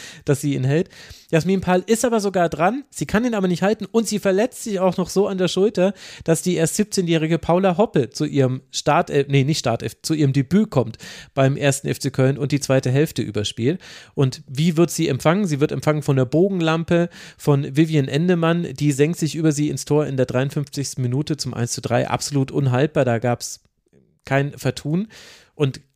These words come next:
ganz am Schluss, in der fünfundachtzigsten Minute, kann Joel Wedemeyer noch ein, das vier zu eins erzielen. Aber Köln hat gut ge-, dagegen gehalten.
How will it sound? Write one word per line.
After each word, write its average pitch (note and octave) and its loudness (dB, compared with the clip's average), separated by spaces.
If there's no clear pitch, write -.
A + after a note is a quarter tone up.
ganz F3+ 0
am C#3+ -2
Schluss, D#3+ -2
in - -12
der C3 0
fünfundachtzigsten C#3+ -4
Minute, C#3 0
kann C3 -2
Joel B2 0
Wedemeyer B2 0
noch A2+ -4
ein, A#2+ -8
das A#2 -4
vier F3+ -2
zu - -6
eins A2+ -8
erzielen. C3+ -4
Aber C#3+ 0
Köln D#3 -2
hat E3+ -4
gut - -4
ge-, D3+ 2
dagegen D#3 0
gehalten. G3 -2